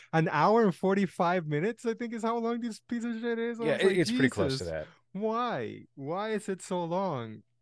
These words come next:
Speaker 1: Uh,
Speaker 2: Well,
Speaker 1: I
Speaker 2: for,
Speaker 1: got
Speaker 2: for the record, before this movie, there was never an adaptation, a live-action adaptation of Archie,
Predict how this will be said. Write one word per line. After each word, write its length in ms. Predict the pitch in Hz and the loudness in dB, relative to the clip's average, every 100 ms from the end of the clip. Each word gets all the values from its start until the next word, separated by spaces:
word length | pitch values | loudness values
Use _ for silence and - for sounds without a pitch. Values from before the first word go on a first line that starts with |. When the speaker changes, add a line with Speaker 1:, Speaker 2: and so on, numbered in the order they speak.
| - | -10
Speaker 1:
Uh, 320 | 131 120 113 | -6 -4 0
Speaker 2:
Well, 180 | 117 131 | 4 4
Speaker 1:
I 100 | 151 | 2
Speaker 2:
for, 280 | 165 139 131 | 2 2 0
Speaker 1:
got 80 | - | -4
Speaker 2:
for 120 | - | -2
the 80 | 131 | 2
record, 520 | 131 180 113 95 87 _ _ - | 4 4 2 -2 -4 _ _ -8
before 400 | - - 143 175 | -8 -2 -2 0
this 240 | 135 139 | 0 0
movie, 560 | 113 135 147 98 78 80 _ _ _ _ - | -2 0 0 -2 -4 -10 _ _ _ _ -2
there 100 | 107 | 0
was 180 | 110 98 | 0 0
never 380 | 107 101 104 98 | -2 0 -2 -2
an 80 | 92 | -2
adaptation, 1040 | 92 98 98 95 - 95 92 - 90 85 | -2 0 0 -2 -4 -4 -4 -6 -8 -8
a 100 | 80 | -10
live-action 680 | 85 92 92 135 - 120 104 | -4 -2 0 0 0 -4 -2
adaptation 720 | 92 98 92 - 95 90 92 | -2 0 -2 -2 -6 -6 -6
of 100 | 90 | -2
Archie, 500 | 98 127 - - - | 0 0 -2 -10 -14